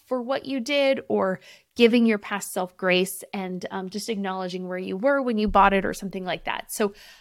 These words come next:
I don't actually believe that these materials have feelings.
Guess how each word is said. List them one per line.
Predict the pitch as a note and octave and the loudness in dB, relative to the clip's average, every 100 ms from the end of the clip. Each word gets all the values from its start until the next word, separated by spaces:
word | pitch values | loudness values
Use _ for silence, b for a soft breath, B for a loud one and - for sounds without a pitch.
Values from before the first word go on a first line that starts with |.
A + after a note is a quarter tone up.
| B | B
I | |
don't | B3+ D4 | 0 0
actually | C#4+ C4+ D4+ | 0 -2 -2
believe | B3 B3 B3 B3 | 0 2 2 2
that | A3 G#3 | 2 -2
these | - G#3+ G3 G3+ - - | 0 -2 -2 -4 -14 -4
materials | G#3+ G#3 - B3 A3+ G#3 G3 - | -2 0 -2 0 4 4 2 -2
have | - G#3 G3 | -2 0 0
feelings. | - G#3 A3 D4 G4+ G#4 | -2 0 2 0 -4 -8